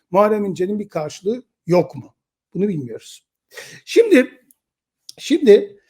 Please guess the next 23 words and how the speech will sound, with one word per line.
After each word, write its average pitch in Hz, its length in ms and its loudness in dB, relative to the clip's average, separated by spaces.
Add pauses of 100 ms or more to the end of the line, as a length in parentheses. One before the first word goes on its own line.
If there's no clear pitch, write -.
(280)
e, 180 960 0 (220)
bu 254 220 -2
ilginçlik 247 540 -2
üzerinden 180 600 -4
dün 302 420 2
benim 240 440 -2
elime 180 260 -2
geçen 156 520 -10
gizli, 180 480 -8 (540)
e, 165 200 -4
ve 202 80 -4
sadece 240 360 -8
genel 208 280 -4
başkanı, 160 380 -6
hangi 185 240 -8
genel 175 220 -2
başkanı 160 440 -6
olduğunu 156 300 -6
söylemeyeceğim, 190 580 -6 (420)
sunulmuş 226 500 4
olan 226 340 -4 (200)
ve 202 180 2
benim, 262 380 -2